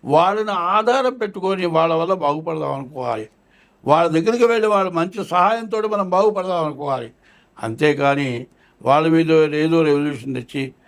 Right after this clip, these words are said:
గందరగోళాలు చేసి ఇట్లాంటివి చేయడం చాలా తప్పు. పైన ఇంట్లో కుటుంబంలో కూడా విపరీతమైన సమస్యలు వస్తూ ఉన్నాయి. కుటుంబ సమస్యలు రాకుండా ఉండాలంటే అందరూ ప్రశాంతంగా ఉండాలి.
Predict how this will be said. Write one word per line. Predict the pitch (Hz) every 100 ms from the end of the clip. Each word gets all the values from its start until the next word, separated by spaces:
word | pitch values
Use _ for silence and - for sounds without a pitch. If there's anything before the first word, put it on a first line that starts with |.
| _ _ 110
గందరగోళాలు | 120 135 156 165 156 143 147
చేసి | 131 - 135 127 _ _ -
ఇట్లాంటివి | 147 170 160 147
చేయడం | 139 151 165 165 143
చాలా | 139 135
తప్పు. | 120 110 - 113 110 _ _ _
పైన | 139 165 165 135 123 _ _ -
ఇంట్లో | 147 147 165
కుటుంబంలో | 165 156 185 185 180 170
కూడా | 160 170 165 123 _ _ _
విపరీతమైన | 143 147 175 214 220 220 196
సమస్యలు | 151 160 165 170 170
వస్తూ | 160 175
ఉన్నాయి. | 185 202 208 - _ _ _ _ -
కుటుంబ | - 180 196 208
సమస్యలు | 196 170 180 - 190 180
రాకుండా | 175 180 190 185
ఉండాలంటే | 180 180 180 185 175 240 254 _ _ -
అందరూ | 143 151 160 185
ప్రశాంతంగా | 196 160 147 156 165 175 160
ఉండాలి. | 139 127 120 107